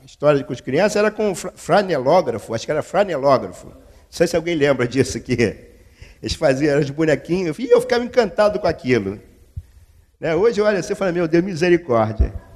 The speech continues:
Era igual os filmes que eu via da, de Homem de Ferro, os desenhos, né, de Homem de Ferro,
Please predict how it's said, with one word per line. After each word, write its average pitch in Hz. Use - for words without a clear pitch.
Era 143
igual 180
os 208
filmes 196
que -
eu 190
via 185
da, 143
de 104
Homem 165
de 135
Ferro, 139
os 123
desenhos, 147
né, 156
de 143
Homem 156
de -
Ferro, 170